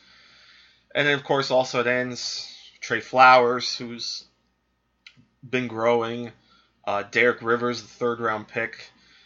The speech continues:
Uh, I was excited for Rivers at the Senior Bowl last year, you know, so hopefully he can, hopefully he can get a shot here.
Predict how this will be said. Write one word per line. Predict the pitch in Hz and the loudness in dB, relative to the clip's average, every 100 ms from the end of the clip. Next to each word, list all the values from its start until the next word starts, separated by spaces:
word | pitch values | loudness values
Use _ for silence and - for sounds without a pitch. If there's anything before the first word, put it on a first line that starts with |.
| _ - | _ -2
Uh, | |
I | 98 147 | 2 2
was | 135 | 0
excited | - 175 185 156 | -2 0 0 -2
for | 143 | -8
Rivers | 127 143 139 139 127 - - _ _ | -4 -4 -2 -6 -8 -12 -18 _ _
at | 117 | -6
the | 117 | -6
Senior | - 151 131 | -10 -10 -6
Bowl | 120 117 | -4 -2
last | 117 131 127 - - | 2 2 2 -4 -8
year, | 98 98 - _ _ _ _ _ _ _ _ - | -10 -10 -16 _ _ _ _ _ _ _ _ -20
you | - | -16
know, | 104 | -14
so | 104 110 | -12 -12
hopefully | 117 - 117 | -12 -12 -14
he | 113 | -14
can, | 113 110 107 _ _ _ _ _ _ _ | -18 -18 -20 _ _ _ _ _ _ _
hopefully | 135 - 127 | -8 -6 -8
he | |
can | 120 | -6
get | 117 113 | -4 -4
a | |
shot | - 117 113 - | -4 -2 -2 -6
here. | 101 | -16